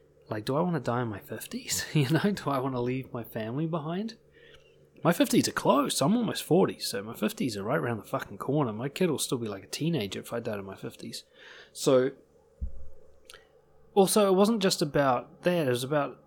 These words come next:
overall the function of my body, like, being a father, doing this work that I do. This machine is what I need to keep working well, and if I put the wrong petrol in it, and I don't fucking maintain the working parts properly,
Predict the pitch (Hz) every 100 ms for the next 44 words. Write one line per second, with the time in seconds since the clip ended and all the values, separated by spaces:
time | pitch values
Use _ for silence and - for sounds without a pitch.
0 | - 156 139 135 147 117 - 139 156 -
1 | 120 113 104 127 139 127 110 101 101 104
2 | - - - 127 117 - 127 120 117 117
3 | 117 113 - - 131 127 120 120 - 113
4 | 127 - 120 113 113 117 110 - - -
5 | _ _ - - 143 135 139 120 - -
6 | 151 147 127 131 127 - 135 127 - _
7 | _ 135 127 127 123 - - 117 113 131
8 | 131 131 113 120 135 120 113 147 117 120
9 | 117 - 120 160 131 127 131 117 139 139
10 | 127 110 107 120 135 - 123 113 127 117
11 | 113 - - - - - 120 120 117 113
12 | 110 127 131 117 110 113 127 123 120 110
13 | - 143 160 - 113 - 107 110